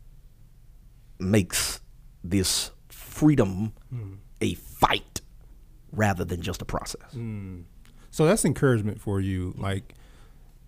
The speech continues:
Speaker 2: even though your request is reasonable, you best believe that there is something sacred that someone's trying to hold on to, uh, in this work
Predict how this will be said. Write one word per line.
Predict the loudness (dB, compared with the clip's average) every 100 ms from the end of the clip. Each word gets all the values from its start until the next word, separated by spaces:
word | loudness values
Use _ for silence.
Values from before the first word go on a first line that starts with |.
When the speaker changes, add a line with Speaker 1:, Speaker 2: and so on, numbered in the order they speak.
| -4
Speaker 2:
even | 4 6 6 6
though | 6
your | 4 4 2 4
request | 0 0 2 0 -2 -12
is | -8 -8
reasonable, | -4 -2 -2 -2 0 0 0 -4 -14 -20 -20 -16
you | -6 -2
best | 0 0 -2 -2
believe | -4 -2 -2 -6 -10 -16 -20 -20 -20 -20 -20 -20 -8
that | -8 -4
there | -2
is | -2
something | -4 -6 -4 -8
sacred | -4 -4 -4 -4 -6 -8 -16 -10
that | -8
someone's | -4 -4 -2 -4 -6
trying | -6 -4 -4
to | -6
hold | -6 -4 -4
on | -4 -6 -6
to, | -8 -10 -12 -20 -20 -20 -20 -10
uh, | -6 -6 -4
in | -4 -2
this | -2 -4 -4
work | -6 -2 -2 -4